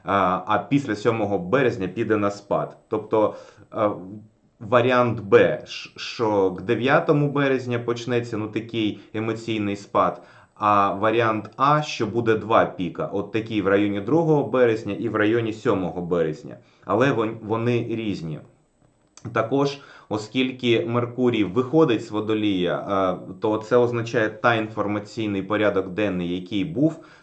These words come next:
там впродовж минулого місяця, він зміниться на інший. Тобто і це означає, я вважаю, що ті формати, які зараз розганяються, вони потім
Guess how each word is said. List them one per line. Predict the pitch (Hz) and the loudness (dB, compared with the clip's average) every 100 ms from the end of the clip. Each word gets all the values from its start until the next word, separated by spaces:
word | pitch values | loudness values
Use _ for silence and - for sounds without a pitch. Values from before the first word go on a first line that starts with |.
| - | -2
там | 104 90 85 | 0 2 -2
впродовж | 73 - 104 101 95 | -8 -4 -2 0 -2
минулого | 107 101 98 95 101 | -4 -2 0 -2 -2
місяця, | 98 90 82 - 101 | -4 -6 -10 -8 -4
він | 117 110 | -4 -4
зміниться | 92 117 135 113 110 107 | -4 -2 -2 -4 -4 -4
на | 104 | -2
інший. | 101 123 117 98 - 73 71 _ - - - | -2 -2 -2 -4 -6 -12 -14 _ -20 -20 -4
Тобто | 80 - 110 | -2 0 -2
і | 120 | -2
це | 117 147 | 0 2
означає, | 127 120 120 120 135 131 113 92 | 2 0 -4 -4 0 4 4 4
я | 98 | 2
вважаю, | 98 101 107 92 95 | 2 0 0 0 0
що | 110 | -4
ті | 104 - 120 107 - - | -8 -4 -2 -2 -2 -2
формати, | 113 113 104 98 | -2 2 0 0
які | 98 98 98 | -2 -2 -2
зараз | 101 95 95 | 0 0 -2
розганяються, | 101 95 107 117 147 143 117 - 101 - - - | -6 -6 -4 0 2 2 0 -2 -6 -6 -16 -4
вони | 104 120 123 | 0 2 2
потім | 127 123 123 113 101 | 2 0 0 -2 -4